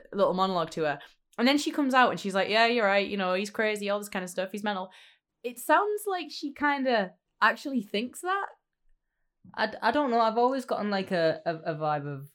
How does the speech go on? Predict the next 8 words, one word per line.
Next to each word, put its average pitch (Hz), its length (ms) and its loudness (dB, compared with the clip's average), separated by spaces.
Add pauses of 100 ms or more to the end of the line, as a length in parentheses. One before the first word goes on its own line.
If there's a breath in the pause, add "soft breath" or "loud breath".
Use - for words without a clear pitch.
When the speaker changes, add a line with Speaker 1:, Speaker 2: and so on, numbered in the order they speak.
(100)
Speaker 2:
at 156 140 -6
least 180 180 -2
from 156 240 -2
that, 165 300 0
of, 135 160 -4
like, 135 240 -4
a, 131 200 -4 (1160)
"Okay, 165 680 4